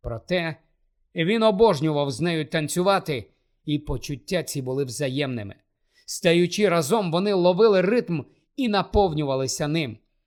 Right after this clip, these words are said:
Дивилися одне одному в очі. Їй доводилося дивитися вниз, що було дещо прикро, але нехай. І вони разом сміялися від радості.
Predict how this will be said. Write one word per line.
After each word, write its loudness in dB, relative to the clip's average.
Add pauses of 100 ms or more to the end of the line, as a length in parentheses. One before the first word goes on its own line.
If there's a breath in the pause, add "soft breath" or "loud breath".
(120)
Дивилися 2
одне 0
одному 0
в -2
очі. 0 (360)
Їй -8
доводилося -4
дивитися -4
вниз, -4 (300)
що -8
було 2
дещо 0
прикро, -2 (320)
але -2
нехай. -4 (760)
І 2
вони 2
разом 2
сміялися 0
від 0
радості. -2